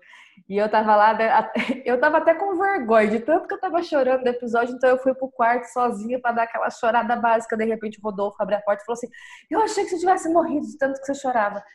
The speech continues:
Eu, "Não, é que This Is Us, o que aconteceu aqui?" Ele falou, "Mano, você vai passar o domingo <laughs> chorando por causa de This Is Us?" Eu falei, "Não, só um tem-, me dá meu tempinho aqui que eu já saio." Mas é muito legal.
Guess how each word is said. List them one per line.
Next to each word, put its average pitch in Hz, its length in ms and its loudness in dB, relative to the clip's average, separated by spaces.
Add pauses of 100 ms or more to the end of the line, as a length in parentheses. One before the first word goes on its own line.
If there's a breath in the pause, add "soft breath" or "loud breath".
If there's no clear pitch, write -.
(160 loud breath)
Eu, 427 140 -6
"Não, 403 380 -2
é 453 400 -2
que 427 140 4
This 415 220 8
Is 415 220 6
Us, 440 220 6
o 453 40 -8
que 480 80 6
aconteceu 440 760 2
aqui?" 427 600 -2
Ele 285 120 -8
falou, 262 280 -4
"Mano, 254 640 -12 (560)
você - 100 -16
vai 294 180 -2
passar 311 320 -4
o 302 60 -2
domingo 285 500 -6
<laughs> 339 40 -2
chorando 294 600 -4
por 269 160 -6
causa 277 220 -4
de 254 120 -12
This 262 120 -12
Is - 20 -8
Us?" 285 120 -2
Eu 285 80 -16
falei, 349 160 -4
"Não, 381 200 -6
só 392 280 0
um 427 320 -2
tem-, 339 260 -2
me 349 80 2
dá 349 160 4
meu 415 200 0
tempinho 302 580 -6
aqui 262 180 -12
que 294 100 -16
eu 269 80 -8
já 302 160 -6
saio." 180 480 -6 (460)
Mas 190 240 -8
é 233 80 -4
muito 196 960 -6
legal. 143 360 -14